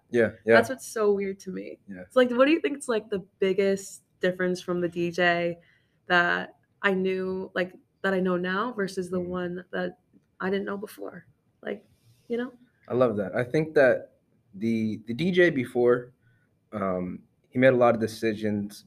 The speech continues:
Speaker 1: based on these kind of false self-perceptions that he had.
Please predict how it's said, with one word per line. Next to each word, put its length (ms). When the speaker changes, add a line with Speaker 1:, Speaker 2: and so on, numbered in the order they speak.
Speaker 1:
based 480
on 640
these 380
kind 180
of 100
false 600
self-perceptions 760
that 160
he 60
had. 300